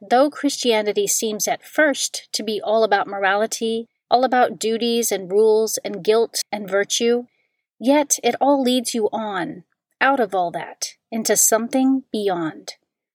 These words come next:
One has a glimpse of a country where they do not talk of those things.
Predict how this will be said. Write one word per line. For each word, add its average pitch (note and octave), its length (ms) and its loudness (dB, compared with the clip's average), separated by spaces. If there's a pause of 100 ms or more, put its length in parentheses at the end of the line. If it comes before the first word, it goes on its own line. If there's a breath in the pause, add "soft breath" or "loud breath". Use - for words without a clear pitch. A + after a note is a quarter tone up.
(180)
One B3 260 4
has B3+ 240 2
a G#3+ 60 6
glimpse G3+ 580 0
of - 80 -6
a F#3+ 80 -2
country B3 560 -2
where G#3+ 160 0
they G3 140 0
do A3+ 180 -6
not A#3 240 -2
talk C#4 300 0
of G3 100 -8
those E3 260 -4
things. - 540 -4